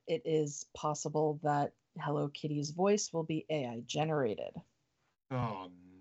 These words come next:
Speaker 2: no.
Speaker 1: Yeah, I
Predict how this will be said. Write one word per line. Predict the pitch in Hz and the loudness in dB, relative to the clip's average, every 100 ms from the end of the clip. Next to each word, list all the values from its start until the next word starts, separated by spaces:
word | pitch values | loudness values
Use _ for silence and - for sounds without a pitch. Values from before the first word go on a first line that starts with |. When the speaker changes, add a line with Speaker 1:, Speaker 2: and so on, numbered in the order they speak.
| - _ - | -20 _ -20
Speaker 2:
no. | 98 92 87 87 82 _ _ _ _ _ _ _ | -14 -12 -12 -14 -18 _ _ _ _ _ _ _
Speaker 1:
Yeah, | 175 165 160 151 151 151 151 151 131 110 113 | -6 -4 0 0 0 2 2 4 4 2 2
I | - 175 175 170 | 4 6 6 4